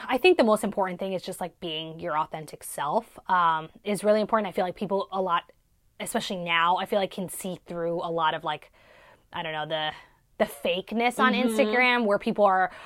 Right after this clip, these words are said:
Speaker 1: are given this, like, free product and they're just like, "Well, I'm gonna promote this because that's what the company's telling me
Speaker 2: Yeah.
Speaker 1: to do or because they're paying me to do so." Um, and I feel like a, your followers can, like, sense that. So I think that you're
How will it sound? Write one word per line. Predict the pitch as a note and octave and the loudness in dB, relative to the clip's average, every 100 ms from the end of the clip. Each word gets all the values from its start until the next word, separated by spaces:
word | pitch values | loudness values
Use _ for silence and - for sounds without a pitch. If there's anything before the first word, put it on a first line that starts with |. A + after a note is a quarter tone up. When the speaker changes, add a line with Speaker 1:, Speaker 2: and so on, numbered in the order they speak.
| - | 2
Speaker 1:
are | G#3 | 2
given | - A#3+ A3 G#3+ | 6 6 6 2
this, | G3+ - | -2 -4
like, | G#3+ G3 | -2 -2
free | - - A#3 A#3 | -4 -4 0 0
product | - A3+ G#3 G#3 G3+ G3+ | 2 6 6 6 2 0
and | G3 | 0
they're | G3 F#3+ | 0 0
just | F#3+ - | -2 -2
like, | F#3+ F3+ | -4 4
"Well, | G3+ F#3+ F#3 F3+ F#3+ - | 6 6 4 0 -2 -2
I'm | G#3+ | 0
gonna | G3 F3+ | 2 0
promote | F#3+ F3+ F3 | 0 -2 0
this | F#3+ | 0
because | - F3+ F#3 D#3+ - - | 0 -4 -4 -6 -10 -4
that's | F#3 F3+ | -4 -4
what | |
the | F#3 | -8
company's | F3+ E3+ E3+ - | -8 -8 -10 -8
telling | E3+ F#3+ | -6 0
me | |
Speaker 2:
Yeah. | G3 E3 | 0 2
Speaker 1:
to | C#4+ | 6
do | B3+ | 8
or | G#3+ | 6
because | F#3 F3 | 4 -4
they're | E3 | -8
paying | - C4+ B3+ A#3 | -4 -2 0 0
me | A3+ | -2
to | G#3+ | -2
do | A3+ | -2
so." | G#3+ A3+ G#3 G#3 - - - | 0 2 4 4 2 -16 -6
Um, | - F#3 F3 F3 G3+ | 0 2 2 -4 -6
and | G3+ | -6
I | |
feel | - G#3 | -2 0
like | G3 F#3+ | 2 0
a, | F#3 - | -4 -4
your | F#3+ | -4
followers | - - G3+ F#3 F3+ - | 0 4 4 4 -2 -6
can, | F#3 | -8
like, | D#3+ | -8
sense | - - E3+ F3 | -10 -8 -8 -6
that. | - C4+ D#4+ - - - - | 2 6 6 2 -6 -20 -4
So | - G3+ G3 G3 _ - | 6 8 8 4 _ -2
I | G#3+ | -2
think | A3 A3 G#3 | 0 -2 -2
that | G3 | -2
you're | F#3+ | -2